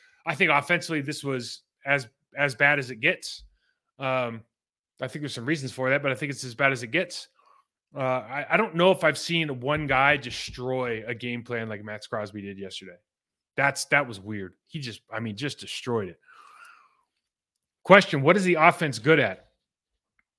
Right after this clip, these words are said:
Fully healthy with Aaron Jones, I think they're good at Aaron Jones getting the football.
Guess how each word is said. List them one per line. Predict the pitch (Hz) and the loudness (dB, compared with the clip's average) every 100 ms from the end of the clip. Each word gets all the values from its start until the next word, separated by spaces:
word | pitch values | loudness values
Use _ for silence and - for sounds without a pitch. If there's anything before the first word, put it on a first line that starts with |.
| _ _ _ _ _ - _ _ | _ _ _ _ _ -20 _ _
Fully | 170 190 156 | 2 4 6
healthy | 165 185 196 | 4 4 2
with | 156 | 2
Aaron | 160 160 | 4 4
Jones, | 143 160 170 135 | 2 0 0 -2
I | |
think | 147 | -2
they're | 139 131 | 0 0
good | 143 | 0
at | 139 | 0
Aaron | 127 131 120 | 0 -2 -2
Jones | 123 117 | -4 -4
getting | 110 113 | -4 -6
the | 101 | -8
football. | 107 95 | -12 -16